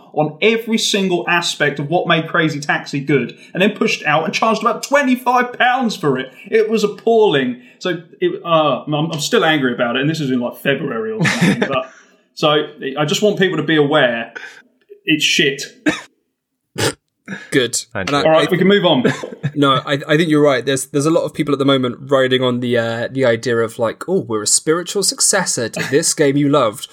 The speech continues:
Speaker 2: So, like, I'm really looking forward to Bomb Rush Cyberpunk, but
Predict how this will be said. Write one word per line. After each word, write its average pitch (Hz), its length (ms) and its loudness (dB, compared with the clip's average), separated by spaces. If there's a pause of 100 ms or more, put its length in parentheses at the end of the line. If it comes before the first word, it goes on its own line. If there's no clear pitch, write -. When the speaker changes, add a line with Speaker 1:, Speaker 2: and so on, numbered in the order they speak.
(260)
Speaker 2:
So, - 180 2
like, 117 320 0
I'm 151 320 2
really 131 200 2
looking 131 260 -2
forward 120 320 -2
to 120 80 -4
Bomb 117 340 0
Rush 113 140 -4
Cyberpunk, 113 840 -2
but 117 240 -2